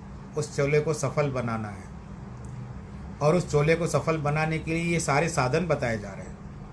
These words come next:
खाली चोले को पकड़ करके मत चलो, चोले का सदुपयोग भी करो, यानी ये जो शरीर है इसको आज सदुपयोग भी करो।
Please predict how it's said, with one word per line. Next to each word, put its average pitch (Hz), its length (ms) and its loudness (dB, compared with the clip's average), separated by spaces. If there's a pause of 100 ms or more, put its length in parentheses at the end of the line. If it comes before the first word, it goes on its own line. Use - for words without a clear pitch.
(1300)
खाली 190 240 4
चोले 190 380 4
को 208 140 6
पकड़ 185 420 2
करके 190 340 4
मत 175 160 2
चलो, 170 360 2
चोले 151 380 2
का 165 140 2
सदुपयोग 151 640 2
भी 139 140 -2
करो, 131 280 0
यानी 123 360 0
ये 127 240 0
जो 123 140 -2
शरीर 127 400 0
है 147 220 2
इसको 139 200 -2
आज 156 200 4
सदुपयोग 151 580 2
भी 151 120 -2
करो। 127 340 -2